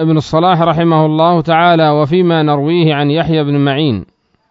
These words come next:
أنه قال: 'أجودها الأعمش عن إبراهيم عن علقمة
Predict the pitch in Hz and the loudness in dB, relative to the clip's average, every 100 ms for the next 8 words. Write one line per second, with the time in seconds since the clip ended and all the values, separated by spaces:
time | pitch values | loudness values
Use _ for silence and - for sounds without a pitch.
0 | _ _ _ _ _ 156 185 180 165 156 | _ _ _ _ _ 0 2 2 0 0
1 | 170 185 185 175 156 170 185 170 160 160 | 0 0 0 -2 0 0 2 2 2 0
2 | 165 165 139 - - 143 165 170 165 160 | 0 0 -2 -4 -12 -4 -2 0 0 2
3 | 151 147 165 139 107 - 139 135 156 165 | 2 2 2 0 -4 -4 -2 0 0 -2
4 | 160 160 147 | 0 0 0